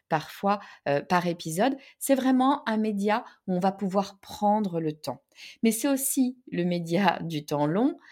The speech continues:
euh, pour avoir des résultats. Ben oui, très souvent, on me dit : « Estelle, je viens de lancer un podcast, euh, je l'ai lancé ce mois-ci, euh, est-ce que tu penses que, euh, ben, ça marche ?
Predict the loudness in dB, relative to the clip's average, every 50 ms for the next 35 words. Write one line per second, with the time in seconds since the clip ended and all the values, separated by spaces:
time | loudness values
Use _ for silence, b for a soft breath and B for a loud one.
0 | B B B B -18 -14 -14 -12 -14 -12 -10 -6 -4 -4 -2 -2 -2 -2 -2 -2
1 | -2 -4 -6 -8 -10 -8 -6 -8 -8 -8 _ _ _ _ -2 0 2 4 4 2
2 | 0 -2 B B B B B B -4 0 4 4 4 4 2 0 -2 -2 0 0
3 | 2 2 0 0 B B B -2 0 0 0 2 0 -2 0 0 0 0 2 2
4 | 0 0 2 2 0 0 0 -2 -2 -2 -2 -2 -4 -4 -2 0 0 2 2 0
5 | -2 -4 -4 -4 -4 -2 0 0 2 2 0 0 -2 -2 -2 -2 -2 -2 -2 -2
6 | -4 -4 0 0 0 0 B B B B B B B 4 4 4 4 4 0 0
7 | 0 -2 -2 -2 -2 -2 0 2 2 2 2 -2 -4 -2 0 2 4 4 4 4
8 | 4 4 2 2 0 0 0 0 0 0 0 -2 -4 -6 -8